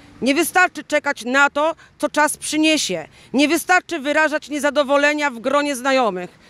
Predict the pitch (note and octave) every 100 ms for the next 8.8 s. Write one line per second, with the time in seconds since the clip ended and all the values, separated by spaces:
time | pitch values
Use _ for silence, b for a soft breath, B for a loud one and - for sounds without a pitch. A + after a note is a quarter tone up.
0 | b - C#4 C#4+ B3 F4+ D#4+ F#3+ - -
1 | - _ b b b b - C#4 E4+ F4+
2 | E4 D#4+ C4+ D#4 E4 D#4+ - D#4 - D#4
3 | F4+ D#4+ A3+ A3 G3+ G3 E3+ D#3+ - _
4 | _ _ _ _ _ _ b b b -
5 | F4+ F4+ F4 D4+ D#4+ - D#4 C#4+ F#3+ A3+
6 | - - b b b D#4+ E4+ F4+ F4 B3+
7 | A3 - D#3+ - b b A3+ B3+ A#3 C#4+
8 | C#4+ - F4 F#4 A#3+ - -